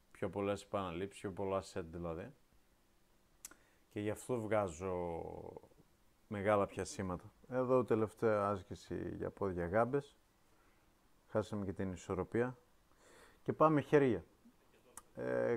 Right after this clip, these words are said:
κάνουμε συνήθως δύο-τρεις ασκήσεις δικέφαλο και δύο-τρεις ασκήσεις τρικέφαλο. Το ίδιο, καμιά τέσσερα πέντε σετ κάθε άσκηση και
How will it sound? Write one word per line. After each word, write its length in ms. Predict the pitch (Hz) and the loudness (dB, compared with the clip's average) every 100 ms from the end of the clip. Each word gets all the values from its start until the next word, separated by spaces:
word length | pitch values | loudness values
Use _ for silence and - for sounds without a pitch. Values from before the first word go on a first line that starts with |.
| 117 | 2
κάνουμε 920 | 143 147 143 135 127 123 120 117 113 | 2 4 2 0 0 0 -2 -2 -4
συνήθως 840 | - - 123 127 - 120 - - - _ _ _ _ _ - | -6 -4 -2 0 0 -2 -4 -20 -20 _ _ _ _ _ -10
δύο-τρεις 520 | 110 123 - 123 113 | 0 0 2 -2 -2
ασκήσεις 500 | 104 - 120 110 101 | -6 -4 -4 -4 -6
δικέφαλο 520 | 90 - 117 127 127 | -6 0 0 0 -2
και 120 | 117 | -2
δύο-τρεις 480 | 104 113 101 110 104 | -2 -2 -2 -6 -6
ασκήσεις 640 | 107 - 113 101 104 - - | -10 -8 -8 -6 -8 -12 -10
τρικέφαλο. 720 | 98 - - - 135 151 165 _ _ _ _ _ _ _ _ _ _ _ _ _ _ - - - | -8 0 0 2 2 2 -4 _ _ _ _ _ _ _ _ _ _ _ _ _ _ -20 -20 -8
Το 80 | - | 2
ίδιο, 240 | 160 131 110 | 4 4 2
καμιά 300 | 113 127 131 | 2 2 2
τέσσερα 380 | 131 - 123 | 0 -2 -2
πέντε 280 | 107 123 117 | 2 0 0
σετ 300 | 113 - 117 | -2 0 -2
κάθε 380 | - 110 107 104 | 0 -2 0 -2
άσκηση 800 | 95 107 - 127 117 151 151 143 _ _ _ | 0 0 -4 -12 -8 -8 -6 -8 _ _ _
και 640 | - 117 117 117 113 113 | -8 -4 -2 -2 -2 -4